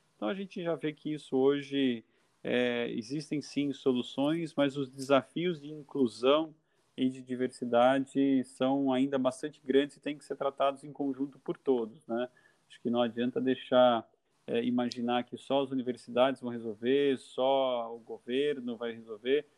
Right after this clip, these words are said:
mas a sociedade tem que pa-, participar de maneira coordenada pra que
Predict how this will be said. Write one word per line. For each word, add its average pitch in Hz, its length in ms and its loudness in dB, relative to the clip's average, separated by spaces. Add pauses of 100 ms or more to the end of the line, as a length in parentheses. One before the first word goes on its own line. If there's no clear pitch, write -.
(140)
mas 127 160 -2
a 135 40 -2
sociedade 139 560 -4
tem 151 140 -12
que - 80 -20
pa-, 143 240 -2
participar 135 640 -2
de 135 80 -8
maneira 131 420 -2
coordenada 131 720 -2
pra 139 240 -6
que 127 420 -4